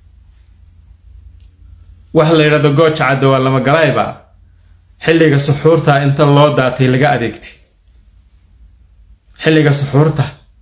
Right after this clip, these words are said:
baa laga adeegtay. Nimankaa waxa halaagay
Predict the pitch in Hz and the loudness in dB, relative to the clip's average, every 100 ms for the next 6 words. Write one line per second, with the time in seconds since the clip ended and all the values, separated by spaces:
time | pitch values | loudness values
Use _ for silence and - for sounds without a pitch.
0 | _ 123 123 135 117 117 113 - - _ | _ -2 -2 0 -2 -4 -8 -16 -20 _
1 | _ _ _ _ _ _ _ _ _ _ | _ _ _ _ _ _ _ _ _ _
2 | _ - 143 202 185 165 165 175 165 131 | _ -2 2 2 2 2 2 2 0 2
3 | 139 139 135 139 170 | 2 2 0 0 0